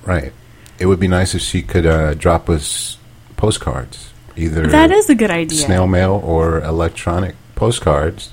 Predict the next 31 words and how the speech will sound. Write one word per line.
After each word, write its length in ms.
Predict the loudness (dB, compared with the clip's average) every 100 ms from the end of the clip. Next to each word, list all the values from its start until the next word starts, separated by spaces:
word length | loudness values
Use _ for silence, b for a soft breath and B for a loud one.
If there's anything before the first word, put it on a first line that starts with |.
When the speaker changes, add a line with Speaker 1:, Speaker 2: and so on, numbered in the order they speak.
| -20 B B B B B -8 -2
Speaker 1:
And 240 | 0 2
we'll, 520 | 4 4 4 2 -2 -2
maybe 180 | 0
we 80 | 0
could 240 | -2 -8 -10
create 260 | -4 -2 0
a 60 |
map 320 | 0 -2 -2 -4
or 60 |
something. 380 | -2 -4 -4 -4
We'll 100 | -4
put 200 | -6 -6
little 200 | -4 -4
pins 480 | -4 -4 -4 -4 -4
in 160 | -4 -4
it. 180 | -2 0
And 120 | 0 0 0 -2 -6
Speaker 2:
Mm-hmm. 400 | -12 -20 -18 -14
Speaker 1:
we'll 80 | -10
say 360 | -4 -2 -2
that, 180 | -4 -8 -12 -20 -20 -20 -8
can 120 | -6
we 60 | -4
say 180 | -4 -4
her 80 |
name? 300 | -4 -6 -8 -2
Speaker 2:
Yeah. 280 | 0 0 -4 -14 -10
Her 60 | -2
name's 220 | -2 -2
Kate. 500 | -4 -8 -8 -10 -10 -12 -20 -6
Speaker 1:
Kate. 380 | -4 -4 -6